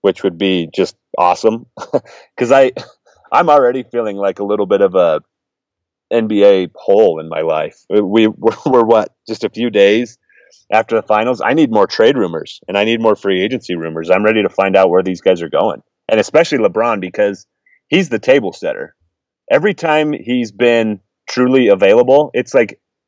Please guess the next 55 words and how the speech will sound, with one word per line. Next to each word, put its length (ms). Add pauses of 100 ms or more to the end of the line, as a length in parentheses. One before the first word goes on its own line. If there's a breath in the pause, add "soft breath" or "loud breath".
(300)
the 180
basketball 560
world 300
stops 600
until 280
we 80
find 300
out 200
where 100
he's 180
going. 380 (720)
And 140
then 160
everything 360
else 180
gets 240
set 140
into 160
motion. 400
So 320 (420)
the 80
sooner 300
we 100
figure 320
out 180
where 140
he's 220
going, 300
the 60
sooner 300
we 140
can 160
kind 240
of 80
establish 760
what's 220
gonna 180
happen 300
with 100
the 80
rest 200
of 60
the 120
N 100
B 160
A. 160 (440)
And 100
it's 100
crazy 380
that 140
he 60
still 240
has 200
that 220
power 400